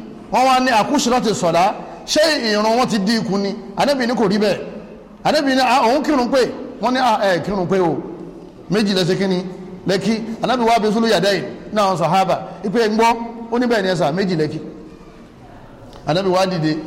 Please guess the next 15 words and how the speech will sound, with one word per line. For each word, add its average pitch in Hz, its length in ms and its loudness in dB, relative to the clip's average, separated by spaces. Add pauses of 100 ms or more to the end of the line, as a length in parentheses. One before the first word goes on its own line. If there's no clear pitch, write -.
(140)
ó 160 60 0
wá 180 200 4
kí 185 160 -2
méjì 180 420 0 (140)
tó 175 140 0
kù, - 320 -2
sallallahu 175 300 2
alaihi 170 160 2
wasallam. 165 300 -2 (360)
Ó 202 60 2
kí 226 140 -2
méjì 214 240 0
tó 185 140 0
kù 208 100 -2
padà. 175 360 2